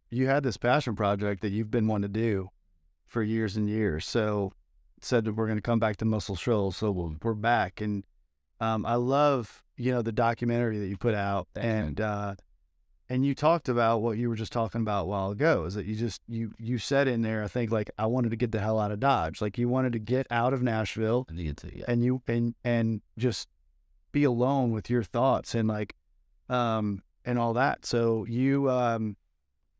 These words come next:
Speaker 1: walk me through, like, you know, that, that, uh, those meetings that, you know, where your love of Matchbox Twenty and what you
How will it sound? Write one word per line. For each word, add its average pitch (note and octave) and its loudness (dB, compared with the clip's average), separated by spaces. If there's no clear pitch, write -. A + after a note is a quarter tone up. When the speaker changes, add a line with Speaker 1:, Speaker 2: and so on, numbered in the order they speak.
Speaker 1:
walk C#3+ 2
me E3 2
through, C#3+ 2
like, A2+ 0
you B2+ 2
know, B2 2
that, B2 2
that, B2 0
uh, A#2 2
those B2+ 0
meetings A#2+ 2
that, A#2 0
you B2 -2
know, A2+ 0
where A#2 -2
your B2 2
love B2 2
of A2+ -2
Matchbox B2 0
Twenty B2+ 0
and A2 -2
what C3 0
you C3+ 0